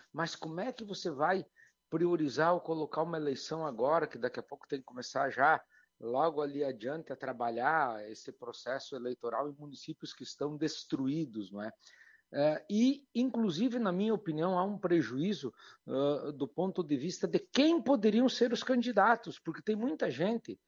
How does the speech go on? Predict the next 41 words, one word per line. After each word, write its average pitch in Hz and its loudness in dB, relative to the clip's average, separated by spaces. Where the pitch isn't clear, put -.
que - -12
estaria 156 0
disposto - -2
a 117 -10
fazer 131 -2
a 180 2
sua - -6
parte, 170 0
dar 139 2
a 180 0
sua 156 -6
contribuição 135 -6
na 123 -4
área 139 2
pública, 269 -2
mas 247 -4
que 220 -4
agora 208 0
não 285 -6
tem 339 -6
a 359 -4
menor 320 2
condição, 240 -4
porque 208 -8
precisam 226 -8
se - -2
voltar 180 0
para 233 -4
recuperar 185 -2
suas 320 -4
vidas 269 -2
particulares, 135 2
privadas, 139 0
dos 123 -18
seus 135 -12
familiares, 131 -2
né? 143 -8
Muita 254 -2
gente 185 -6
boa, 202 2
portanto, 160 -4